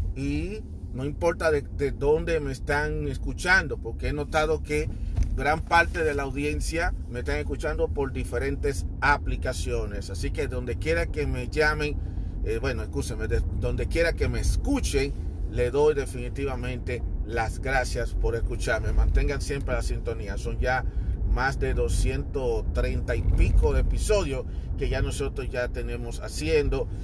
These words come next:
y con diversos temas, diversas cosas. Eh, de eso se trata,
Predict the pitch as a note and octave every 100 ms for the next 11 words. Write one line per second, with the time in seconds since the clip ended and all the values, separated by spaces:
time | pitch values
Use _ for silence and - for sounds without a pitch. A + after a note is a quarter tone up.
0 | - A#2 B2+ B2 B2 A#2+ A#2 A#2+ C3+ D3
1 | D3+ - E3+ D#3 C#3+ B2 A#2 C3+ - B2+
2 | - D#3 C#3+ - G#2+ G2+ - - - -
3 | - G#2+ G#2+ G#2 F#2+ C3 D#3 F3 E3 F#3
4 | E3+ D3 G#2